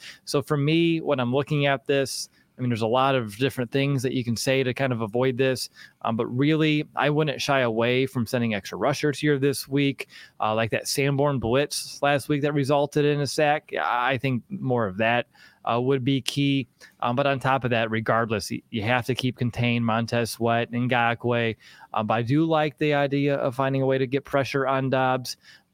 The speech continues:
More of that soon with another key and why I think that's gonna be very important. Um, but the Bears need to make sure they have eyes on him. Uh, and luckily, I think for the Bears, they run a lot of zone,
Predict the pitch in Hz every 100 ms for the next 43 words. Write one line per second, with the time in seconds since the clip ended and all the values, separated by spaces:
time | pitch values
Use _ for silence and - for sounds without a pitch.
0 | _ 120 127 151 143 143 135 - - -
1 | 202 127 110 139 - _ 123 107 117 117
2 | 104 98 - 196 120 123 117 113 110 127
3 | 120 113 123 113 110 120 110 101 185 190
4 | 123 120 - - - - 117 120 117 127
5 | 156 156 143 143 135 139 135 127 120 -
6 | 123 131 131 123 123 120 127 123 120 117
7 | - - - - 107 117 135 156 - 139
8 | 127 135 123 120 113 120 123 120 104 -
9 | 120 117 135 143 135 127 107 123 127 123
10 | 127